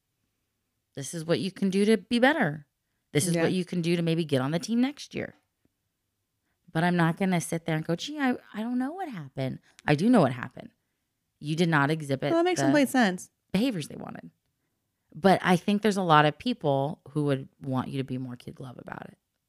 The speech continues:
Speaker 1: and more, like, I wasn't mean. I wasn't like, "You sucked," but she did suck. <laughs> I didn't say that. But I, I did go, you know, I saw where you can make improvements, and I think I see where they may have decided to not pick you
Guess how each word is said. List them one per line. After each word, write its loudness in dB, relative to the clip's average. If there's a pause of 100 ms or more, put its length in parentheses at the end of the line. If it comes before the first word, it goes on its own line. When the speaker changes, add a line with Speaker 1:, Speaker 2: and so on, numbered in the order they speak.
(120)
Speaker 1:
and -8
more, -8 (460)
like, 0
I 8
wasn't 6
mean. 4 (160)
I 0
wasn't 2
like, 0
"You 4
sucked," 0 (100)
but -10
she -14
did -14
suck. -20 (280)
<laughs> 2
I 8
didn't 6
say 6
that. 4 (480)
But 6
I, 6
I -2
did 0 (160)
go, -4
you -2
know, -2
I -2
saw -2
where -2
you -4
can -6
make -6
improvements, -6
and -6
I -2
think -8
I -2
see -8
where -4 (420)
they -4
may -4
have -8
decided -6
to -10
not -2
pick -6
you -4